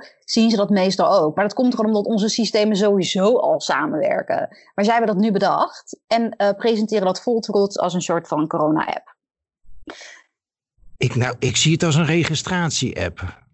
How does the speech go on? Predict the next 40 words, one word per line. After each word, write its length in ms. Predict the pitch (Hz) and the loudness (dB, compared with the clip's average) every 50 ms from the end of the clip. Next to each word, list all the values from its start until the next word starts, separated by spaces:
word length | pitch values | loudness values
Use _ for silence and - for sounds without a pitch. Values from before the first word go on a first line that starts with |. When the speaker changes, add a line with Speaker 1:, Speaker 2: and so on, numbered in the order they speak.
| _ _ _ _ _ _ _ _ - - - - - | _ _ _ _ _ _ _ _ -20 -20 -20 -6 -2
Speaker 1:
Ik 180 | - 220 - - | -2 0 0 0
ook. 360 | - - - - - - - _ _ _ _ _ _ _ _ _ _ - - - - - - - - - - - - - - - - - - _ | -2 -4 -6 -8 -12 -16 -20 _ _ _ _ _ _ _ _ _ _ -20 -20 -20 -20 -20 -20 -20 -20 -20 -20 -20 -20 -20 -20 -20 -20 -20 -16 _
Speaker 2:
Ja. 420 | - 123 131 127 87 - - - _ _ _ _ _ _ | -4 -2 -2 -2 -2 -6 -10 -16 _ _ _ _ _ _
Speaker 1:
En 120 | - 214 214 | -2 0 2
Speaker 2:
Want 180 | 131 143 190 | 4 4 4
Speaker 1:
ook 60 | 190 208 | 2 2
Speaker 2:
wat, 200 | 190 - - - _ _ _ _ _ _ _ _ _ _ _ - - - - | 0 -2 -8 -14 _ _ _ _ _ _ _ _ _ _ _ -20 -20 -18 -6
want 240 | - 143 147 160 - - | -4 -2 -2 -2 -4 -6
ik, 200 | - 151 143 180 | -8 -6 -4 -2
ik 140 | 185 143 | -2 0
bedoel, 420 | 123 147 151 156 151 156 156 151 - | 0 2 2 2 2 2 2 0 -2
goh, 340 | - - 190 190 156 127 123 | -2 0 2 2 2 2 2
ja, 260 | 113 147 139 110 98 | 2 2 0 0 -2
eh, 440 | 104 101 - 120 110 113 110 110 113 | -2 -2 0 0 0 2 0 0 0
eh, 360 | - - 120 113 120 123 - | 0 0 0 0 0 -2 -2
je, 200 | 104 117 135 131 - | -2 -4 -4 -2 0
je 160 | 135 135 127 | 0 0 0
rijdt, 380 | 104 104 101 107 131 147 147 | 0 0 -2 -2 -2 -2 -2
ik 140 | 165 147 - | -4 -4 -4
pra-, 220 | - 131 131 117 - | -2 -4 -4 -2 -2
pak 220 | - 156 127 127 | -2 -4 -2 -2
gewoon 220 | - - 135 127 117 | -2 -2 0 0 0
eens 120 | 123 117 | 0 0
even 300 | 131 131 110 - 117 113 | -2 -2 -2 -2 -4 -2
wildweg 440 | 113 165 190 180 135 113 131 120 98 | 0 2 2 2 2 0 0 0 0
een 140 | 117 120 101 | 0 -2 0
route 440 | 113 120 131 151 175 - 196 196 196 | 0 2 2 2 2 0 0 0 0
waar 400 | 175 143 139 139 135 131 127 127 | 0 0 0 0 0 0 0 0
we 80 | 123 | 2
heel 260 | 117 160 196 196 185 | 2 4 4 4 2
veel, 400 | 160 - 175 165 156 151 151 156 | 2 2 2 2 4 2 2 2
eh, 60 | 156 147 | 2 2
van 200 | - 156 147 143 | 2 2 2 2
die 160 | 147 143 139 | 4 4 4
mooie 560 | 143 143 139 135 139 135 127 123 127 120 117 | 4 4 4 4 4 4 4 2 2 0 0
controleposten 800 | - - 123 107 123 170 175 170 151 - 127 117 107 - - 92 | 0 0 0 0 0 2 2 2 2 2 2 0 0 0 0 0
hebben. 340 | 90 85 87 90 - - - - - - | 0 0 -2 -4 -6 -6 -12 -18 -4 0
Hoe 160 | 117 151 196 | 2 2 2
is 100 | 175 - | 2 2
dat? 320 | 196 190 190 190 180 - | 2 2 2 2 0 -4